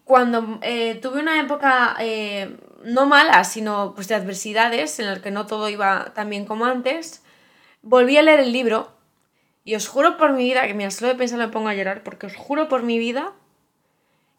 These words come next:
que me puse a llorar porque no sabía de dónde venían estas frases, estas palabras.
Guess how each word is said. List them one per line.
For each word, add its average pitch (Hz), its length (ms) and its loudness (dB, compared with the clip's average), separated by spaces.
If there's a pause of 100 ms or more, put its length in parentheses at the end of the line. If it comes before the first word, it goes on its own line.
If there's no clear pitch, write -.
que 247 100 2
me 240 100 6
puse 277 280 0
a 294 60 8
llorar 254 440 6
porque 233 240 -4
no 247 220 4
sabía 277 500 4
de 220 80 0
dónde 220 220 -4
venían 214 240 -4
estas 214 320 -8
frases, 208 400 -6
estas 226 260 -10
palabras. 196 640 -2